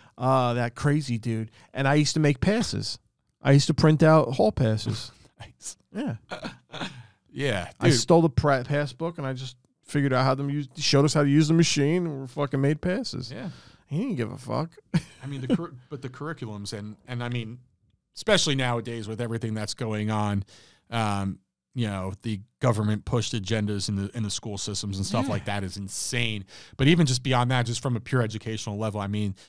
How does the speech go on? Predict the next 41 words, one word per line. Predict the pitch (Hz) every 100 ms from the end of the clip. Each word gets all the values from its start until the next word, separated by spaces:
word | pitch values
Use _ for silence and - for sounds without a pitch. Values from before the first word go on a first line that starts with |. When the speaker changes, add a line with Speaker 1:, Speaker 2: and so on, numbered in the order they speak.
| -
Speaker 2:
the | 113
value | 117 117 117
is | 101 95
minimal | 107 107 95
or, | 95 90 90 90 _ _
you | 131
know, | 104 95
zero | 98 98 123 127 98
most | 95 101 -
of | 90
the |
Speaker 1:
Yeah. | 233
Speaker 2:
time, | 120 90 90
man. | 123
Speaker 1:
And, | 180
like, | 202
if | 165
you | 233 240
Speaker 2:
And | 277
Speaker 1:
ask | -
me, | 208 311
I | 196
think | 214 175
a |
vocational | 143 139 165 - 165 - 165
school | - 170 160
is | 123
more | 123 160
valuable | 139 135 143 131 127 127
to | 127 127
Speaker 2:
Oh, | 127
yeah. | 110
Speaker 1:
anybody | 139 143 135 139 139
than | 131 131 113 98
regular | 131 131 127 113
Speaker 2:
Yep. | 110
Speaker 1:
ass | 107
high | 113
school | - 117 107
is. | 107 113
Speaker 2:
Yep. | 151